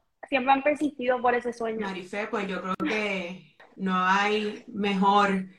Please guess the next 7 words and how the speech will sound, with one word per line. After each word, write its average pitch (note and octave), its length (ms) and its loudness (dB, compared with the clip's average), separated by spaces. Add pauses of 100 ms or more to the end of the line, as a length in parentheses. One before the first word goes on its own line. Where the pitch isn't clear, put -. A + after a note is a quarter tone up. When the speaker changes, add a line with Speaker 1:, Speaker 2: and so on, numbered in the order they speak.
(260)
Speaker 2:
eh, F#3+ 880 2 (100)
mejor G3 480 4
manera A3 480 4
de F3+ 440 -6 (640)
terminar F#3 640 2 (140)
esta G3 380 -2
entrevista. G#3 800 -2